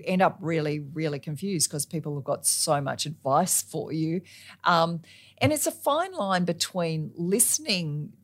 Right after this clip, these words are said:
to people's insight, learning from it, but also knowing why you started your business in the first place and not losing sight of it. So there's a difference between persistence and pig-headedness. And pig-headedness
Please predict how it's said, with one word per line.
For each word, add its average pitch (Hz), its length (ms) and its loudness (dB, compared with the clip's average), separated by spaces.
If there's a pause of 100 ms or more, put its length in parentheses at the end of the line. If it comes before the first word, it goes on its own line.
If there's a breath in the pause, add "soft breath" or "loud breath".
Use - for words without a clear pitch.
(360)
to 160 600 2
people's 175 760 -2
insight, 160 600 0
learning 175 420 2
from - 300 -6
it, - 180 -14 (120)
but 180 160 6
also 202 420 2
knowing 147 640 -2 (180)
why 147 240 2
you 151 160 -2
started 139 440 0
your 143 80 -8
business 143 340 0
in 147 80 -6
the 143 80 -8
first - 380 -6
place 269 460 -4 (540)
and 170 160 2
not 160 240 2
losing 156 360 0
sight 139 360 0
of 156 120 -2
it. - 180 -4 (500 loud breath)
So - 160 4
there's 226 200 6
a 247 80 -2
difference 240 420 -6
between 269 380 -4
persistence 156 720 -2
and 147 180 -4
pig-headedness. 170 880 -2
And 180 120 -6
pig-headedness 180 1040 -4